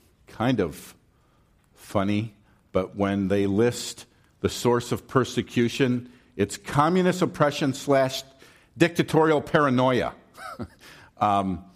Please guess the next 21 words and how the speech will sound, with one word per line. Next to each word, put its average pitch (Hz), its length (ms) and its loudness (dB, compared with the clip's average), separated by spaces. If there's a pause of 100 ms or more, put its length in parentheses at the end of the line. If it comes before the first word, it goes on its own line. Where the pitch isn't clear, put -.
(160)
that's 123 220 0
Kim 131 260 2
Jong-un. 117 760 2 (1160)
Um, 92 500 -2
he 135 380 2
is 117 220 0
crazy. 147 340 -2 (1160)
He 117 280 2
is 107 240 0
the 110 140 0
son 117 420 0
of 110 300 0
Kim 117 460 0
Jong-il, 113 1000 0 (520)
who 123 200 2
died 113 380 2
in 107 120 0
two 131 180 0
thousand 110 440 0
and 101 120 -2
eleven. 95 500 0